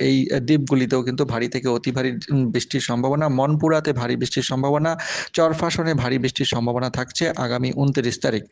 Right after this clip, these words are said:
আঠাশ তারিখ রাত থেকেই, আহ, এবং ঊনত্রিশ তারিখ ভোরবেলা থেকেই ভারী থেকে অতি ভারী বৃষ্টির সম্ভাবনা রয়েছে।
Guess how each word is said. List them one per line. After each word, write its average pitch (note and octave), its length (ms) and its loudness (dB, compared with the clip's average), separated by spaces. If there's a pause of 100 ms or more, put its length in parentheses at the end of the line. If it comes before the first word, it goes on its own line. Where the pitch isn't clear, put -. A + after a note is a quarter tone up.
(380)
আঠাশ D3+ 260 0
তারিখ D3 240 2
রাত C3+ 260 -2
থেকেই, E3 400 0
আহ, C#3 220 2
এবং C3 260 0
ঊনত্রিশ D3+ 360 0
তারিখ C3 300 -2
ভোরবেলা C#3 320 2
থেকেই C3 300 -2
ভারী B2 300 -2
থেকে C3 200 -4
অতি B2 200 0
ভারী A#2 180 0
বৃষ্টির A#2+ 280 -2
সম্ভাবনা A#2 480 0
রয়েছে। C#3+ 420 2